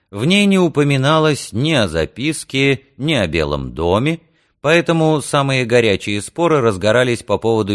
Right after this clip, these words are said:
источника информации. Особенно жаркими они были в здании Гувера.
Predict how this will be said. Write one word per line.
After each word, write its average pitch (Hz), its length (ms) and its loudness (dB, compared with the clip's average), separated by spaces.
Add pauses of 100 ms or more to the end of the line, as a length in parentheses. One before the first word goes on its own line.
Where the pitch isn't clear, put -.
источника 95 720 -8
информации. 95 800 -4 (1040)
Особенно 113 640 0
жаркими 76 760 -2
они 123 280 -2
были 160 280 2
в 117 80 -2
здании 131 600 -2
Гувера. 90 640 -2